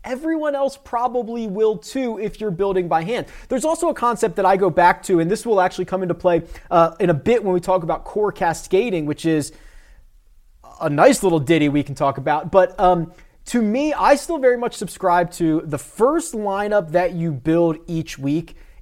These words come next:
is probably your best. There are obviously exceptions to that rule. However, I work really, really hard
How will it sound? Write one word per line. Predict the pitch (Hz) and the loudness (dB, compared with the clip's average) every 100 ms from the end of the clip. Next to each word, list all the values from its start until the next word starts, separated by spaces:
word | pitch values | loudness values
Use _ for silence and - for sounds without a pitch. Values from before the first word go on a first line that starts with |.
| - | 0
is | 160 | 0
probably | - - 190 185 202 220 220 - | 0 -2 2 2 2 0 -2 -4
your | 170 165 160 | -2 2 2
best. | 120 - 113 - - | 0 -4 -6 -6 -8
There | 160 170 | 0 0
are | 170 | 2
obviously | 214 247 247 - 214 | 0 0 -2 -4 -4
exceptions | - 175 165 170 - | 0 0 0 -8 -4
to | |
that | 143 139 143 | -2 -2 -2
rule. | 147 139 | -2 2
However, | 147 160 151 156 - - - | 2 2 2 0 -4 -18 -2
I | 185 262 | 2 2
work | 262 262 - | 2 -2 -2
really, | 147 147 214 240 247 233 | -6 -2 0 0 -4 -8
really | 165 156 196 202 | -6 2 4 2
hard | 190 - 175 147 123 120 | -2 0 4 4 2 -4